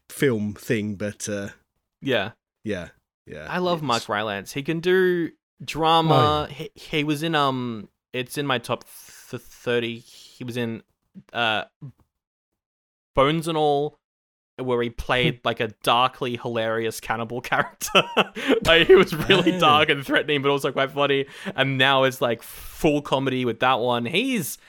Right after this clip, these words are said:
Speaker 2: he's an underrated actor. He is so
Speaker 3: He
Speaker 2: good.
Speaker 3: is.
Speaker 1: Yeah.
Speaker 3: I loved him, especially in Don't Look Up.
Speaker 2: Mm.
Speaker 1: Yeah, I saw him on stage about twenty years ago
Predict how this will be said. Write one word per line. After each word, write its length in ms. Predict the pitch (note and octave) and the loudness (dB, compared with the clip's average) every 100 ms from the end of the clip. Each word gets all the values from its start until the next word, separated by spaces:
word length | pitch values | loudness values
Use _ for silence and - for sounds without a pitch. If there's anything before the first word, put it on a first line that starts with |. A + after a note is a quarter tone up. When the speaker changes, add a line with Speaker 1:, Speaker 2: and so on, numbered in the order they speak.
| - - | -20 -4
Speaker 2:
he's 180 | C#4 | 0
an 100 | D4+ - | 0 0
underrated 520 | C3 B2+ A2 G#2+ G#2 | 0 2 2 0 -4
actor. 400 | G2 - F2+ F#2+ | -6 -6 -12 -8
He 180 | C3+ E3 | -2 0
is 340 | C3 G#2 - - | 0 -4 -14 -14
so 300 | - C3+ B2+ | -4 0 2
Speaker 3:
He 80 | |
Speaker 2:
good. 80 | B2 | 0
Speaker 3:
is. 80 | A#2+ | -2
Speaker 1:
Yeah. 420 | G2 A#2 E3+ D3 G2+ _ _ _ _ _ _ | -4 0 2 2 -2 _ _ _ _ _ _
Speaker 3:
I 60 | D3+ | -2
loved 220 | F#3+ E3 | 0 2
him, 100 | D#3+ | 2
especially 480 | C3+ - D3 - C3 | 0 -2 -2 0 -2
in 80 | A2 | 0
Don't 200 | A#2+ G#2+ | -2 -4
Look 180 | A2 A#2+ | -6 -8
Up. 240 | A2+ - - - B2+ | -12 -14 -20 -16 0
Speaker 2:
Mm. 60 | |
Speaker 1:
Yeah, 200 | D3+ C3+ - - | 2 2 -2 -2
I 100 | E3 | 0
saw 200 | - F3 | 4 4
him 160 | D3+ D#3+ - | 2 0 0
on 160 | D#3+ | 0
stage 360 | C#3 F3 F#3 C#3+ | 2 2 0 2
about 200 | C3 B2+ | -2 0
twenty 260 | D#3+ C3 | -2 0
years 220 | C3 D#3+ A#2 | 0 0 0
ago 200 | B2 | -2